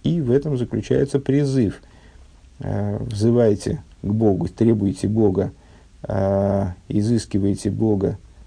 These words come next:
при нахождении Его, без маншигу эйс роцен, то есть в то время, которое представляет собой время б-, особого благоволения, э, время, когда нам действительно даются силы подняться на такой уровень шувы, который может быть для нас недостижим,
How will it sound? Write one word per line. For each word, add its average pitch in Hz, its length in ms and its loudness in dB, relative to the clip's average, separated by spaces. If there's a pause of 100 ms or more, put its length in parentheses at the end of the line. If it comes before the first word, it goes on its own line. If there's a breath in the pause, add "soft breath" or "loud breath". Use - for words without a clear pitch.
(140)
при 113 160 4
нахождении 104 920 2
Его, 127 280 0
без 117 220 0
маншигу 127 720 0
эйс 120 320 0
роцен, 139 380 -2
то 113 200 0
есть - 200 0
в - 140 -20
то 120 180 2
время, 104 460 2
которое 104 420 -4
представляет 98 640 0
собой 95 440 -2 (480 soft breath)
время 104 420 2
б-, 98 160 -6 (100)
особого 104 580 2
благоволения, 101 920 0 (460 soft breath)
э, 95 280 -2
время, 107 380 2
когда 101 380 -2
нам 98 260 0
действительно 117 520 -2
даются 104 540 -2
силы 170 380 0
подняться 104 580 0
на 101 140 0
такой 110 360 0
уровень 104 460 0
шувы, 170 340 0
который 135 340 0
может 117 300 0
быть 135 120 -2
для 120 140 -2
нас 117 240 -2
недостижим, 147 680 -2